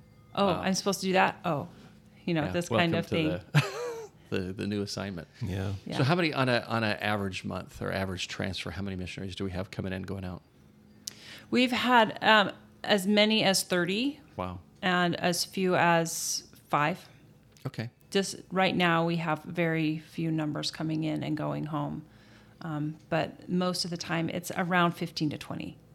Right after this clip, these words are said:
Speaker 2: Okay.
Speaker 1: is really, like, average, I'd say.
Speaker 2: So, yeah, that would, that would definitely keep you busy.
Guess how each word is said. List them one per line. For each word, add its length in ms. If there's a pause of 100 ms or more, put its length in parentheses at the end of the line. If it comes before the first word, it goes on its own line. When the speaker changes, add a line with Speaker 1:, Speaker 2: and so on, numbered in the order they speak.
Speaker 2:
Okay. 220
Speaker 1:
is 200
really, 600
like, 140 (340)
average, 420
I'd 220
say. 280 (1500)
Speaker 2:
So, 180
yeah, 180
that 160
would, 320
that 140
would 180
definitely 300
keep 200
you 60
busy. 320